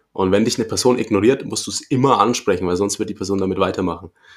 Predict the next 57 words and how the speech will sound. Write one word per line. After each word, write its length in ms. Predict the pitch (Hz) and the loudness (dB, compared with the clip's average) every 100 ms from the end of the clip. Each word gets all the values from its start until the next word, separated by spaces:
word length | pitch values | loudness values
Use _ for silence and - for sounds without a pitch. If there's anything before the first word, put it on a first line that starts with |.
| _ - | _ -8
Also 120 | 87 | -2
da 260 | 95 95 98 | 2 2 0
gibt's 240 | - - | -2 -2
irgendwas, 320 | 135 135 110 | 0 2 2
was 120 | 101 104 | -2 -4
im 80 | |
Argen 240 | - 107 98 | -2 0 -2
liegt. 260 | 87 - | -4 -4
Ja, 100 | 95 | -2
entweder 340 | 92 123 127 120 | 0 0 -2 -4
sie 140 | - | -6
testet 380 | - 123 - - | -4 -4 -4 -8
dich, 280 | 156 - _ _ - | -10 -12 _ _ -12
das 140 | - | -4
machen 200 | 107 110 | -4 -4
Frauen 160 | 95 101 | -4 -2
ja 60 | |
ganz 200 | 95 95 | -2 -2
gern, 160 | 95 95 | -2 -2
sie 100 | 92 | -4
testen 320 | 98 - 98 | -4 -4 -4
einmal, 460 | 90 92 90 98 _ - - _ | -4 -2 -2 -4 _ -20 -20 _
äh, 120 | - 90 | -4 -2
ob 120 | - | 0
man 360 | 92 92 95 - | 2 2 0 -2
eben 180 | 95 92 | -4 -2
das 120 | - | -4
ernst 240 | - - | -4 -4
meint 140 | 98 95 | -2 0
oder 120 | 90 | 0
nicht. 280 | 139 - _ - - - _ | -2 -6 _ -20 -20 -20 _
Oder 260 | 104 123 135 | 4 6 8
sie 80 | 123 | 8
hatte 160 | 123 | 4
kein 160 | 123 117 | 2 2
Interesse 380 | 113 110 - 95 | 4 4 2 0
und 60 | |
das 100 | 92 | -2
muss 160 | 107 104 | 0 0
er 80 | 104 | 0
jetzt 100 | 107 | 2
halt 100 | 98 | 2
rausfinden. 440 | 98 - 87 82 | 2 2 -4 -4
Also 140 | 85 | -2
er 40 | 92 | -2
muss 140 | 104 | 0
sagen, 240 | 113 120 123 | 0 -2 -4
"Pass 160 | 98 | -4
auf, 300 | 101 151 - _ _ _ | 0 0 -4 _ _ _
ich 80 | - | -6
hab 80 | 98 | -6
dich 60 | |
jetzt 120 | 104 | -4
schon 120 | - 127 | -2 0
mal 80 | |
gefragt, 460 | 117 - 110 123 - | -2 -2 -2 -2 -8
ähm, 320 | 87 90 90 | -6 -6 -6